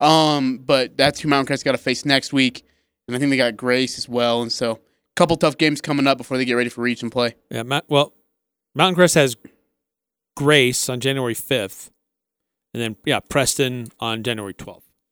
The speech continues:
Speaker 2: Sorry, I thought you said that Mountain Crest had Middleton on their
Speaker 1: You
Speaker 2: schedule.
Speaker 1: never listen.
Speaker 2: It's really
Speaker 1: You
Speaker 2: conf-
Speaker 1: wonder why.
Speaker 2: Sorry, Dora.
Speaker 1: Do you
Speaker 2: Got me
Speaker 1: remember
Speaker 2: confused there.
Speaker 1: <laughs> Shut up. Oh, you know, I should,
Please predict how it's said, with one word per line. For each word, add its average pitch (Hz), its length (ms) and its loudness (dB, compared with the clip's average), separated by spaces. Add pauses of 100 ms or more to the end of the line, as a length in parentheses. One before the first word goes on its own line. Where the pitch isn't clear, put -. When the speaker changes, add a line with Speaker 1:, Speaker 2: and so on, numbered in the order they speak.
(220)
Speaker 2:
Sorry, 110 200 -8
I 123 40 -4
thought 147 140 -4
you 127 60 -6
said 127 220 -4
that 123 100 -10
Mountain 127 180 -10
Crest 117 280 -8
had 101 180 -14
Middleton 123 400 -8
on 98 100 -18
their 92 100 -20
Speaker 1:
You - 60 -20
Speaker 2:
schedule. 131 240 -16
Speaker 1:
never 156 300 -2
listen. 131 420 -4 (960)
Speaker 2:
It's - 240 -20
really 95 140 -18
Speaker 1:
You 160 80 -10
Speaker 2:
conf- 139 100 -8
Speaker 1:
wonder 156 200 -2
why. 139 400 -6 (100)
Speaker 2:
Sorry, - 380 -18 (200)
Dora. 107 400 -6 (320)
Speaker 1:
Do 190 80 2
you 214 60 8
Speaker 2:
Got 247 60 6
me 311 40 4
Speaker 1:
remember 240 320 4
Speaker 2:
confused 117 360 -4
there. 107 260 -14
Speaker 1:
<laughs> - 120 -6
Shut - 360 -6 (120)
up. - 160 -16 (920)
Oh, 190 40 4
you 175 100 2
know, 175 200 4 (1200)
I 180 80 2
should, 143 340 -2